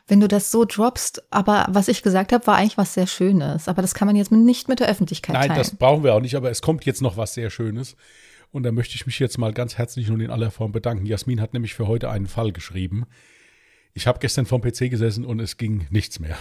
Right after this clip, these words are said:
Speaker 2: <laughs> Ich war total platt und am Ende. Und da hat Jasmin mehr oder weniger heimlich, weil ich nämlich gesagt habe, ich schaff das schon irgendwie noch und ich krieg das schon irgendwie noch hin, hat Jasmin mir dann abends geschrieben, sie hätten einen Fall fertig geschrieben. Und dafür möchte ich mich wirklich mal unendlich bedanken,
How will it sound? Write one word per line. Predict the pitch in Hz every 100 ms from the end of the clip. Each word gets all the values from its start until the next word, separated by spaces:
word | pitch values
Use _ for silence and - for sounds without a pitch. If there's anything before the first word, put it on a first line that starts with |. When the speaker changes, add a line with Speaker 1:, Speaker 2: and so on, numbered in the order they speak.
| -
Speaker 2:
<laughs> | -
Ich | - 214
war | 139 127 135
total | - 123 160 156 165
platt | - 147 185 -
und | 147
am | 131 120
Ende. | 151 143 110 139 - - - - - - _ _ _ _ _
Und | -
da | 127
hat | 110 -
Jasmin | 156 - 143 143 143
mehr | 139
oder | 147 131
weniger | 147 135 123 120 107 95
heimlich, | 110 139 160 160 -
weil | 135
ich | 139 -
nämlich | 143 131
gesagt | 131 135 -
habe, | 135
ich | -
schaff | -
das | - 160
schon | 165
irgendwie | 170 165 220 170
noch | 160
und | 151
ich | 110
krieg | 147
das | - 135
schon | 135
irgendwie | 143 143 151
noch | 123 101
hin, | 175 180 _ - _ _ _ _ _ _
hat | - 127
Jasmin | 135 - 135
mir | 127
dann | 120
abends | 110 120 131
geschrieben, | - - 127 117
sie |
hätten | 107 117
einen |
Fall | 107 113
fertig | 104 92 82
geschrieben. | 98 - 117
Und | 107 113
dafür | 107
möchte | 117 113 -
ich | -
mich | 104
wirklich | 113 - -
mal | 117
unendlich | 113 139 127 - 113
bedanken, | - 113 113 98 95